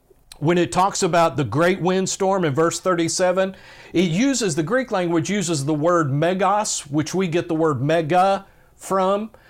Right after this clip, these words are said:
So it was a mega storm, okay? Now notice what it says. Jesus, verse thirty-nine, "He arose and rebuked the wind and said to the sea, 'Peace, be still.'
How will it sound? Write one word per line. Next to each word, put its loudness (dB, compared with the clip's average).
So 2
it 2
was 0
a 0
mega 0
storm, -2
okay? -2
Now 2
notice 2
what 2
it -2
says. 0
Jesus, 0
verse 0
thirty-nine, 0
"He 2
arose 2
and 0
rebuked -2
the 0
wind 0
and -2
said 0
to 0
the -2
sea, 0
'Peace, -4
be -4
still.' 0